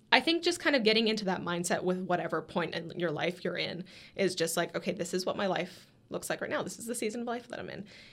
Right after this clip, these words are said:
And getting used to thinking that way will just maybe help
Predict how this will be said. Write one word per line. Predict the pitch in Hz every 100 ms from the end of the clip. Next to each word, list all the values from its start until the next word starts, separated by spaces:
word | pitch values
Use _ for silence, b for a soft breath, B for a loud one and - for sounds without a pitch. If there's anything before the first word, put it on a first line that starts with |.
| B B B - _ -
And | 214 202 190 190 185 - - _ _ _ _ _ _ _ - 185
getting | 240 226 220 202
used | 202 214 214
to | 185
thinking | 185 233 226 190 190
that | 170 -
way | 170 165 151 190 - - -
will | 196
just | 170 185 180
maybe | 185 175
help | 175 - 175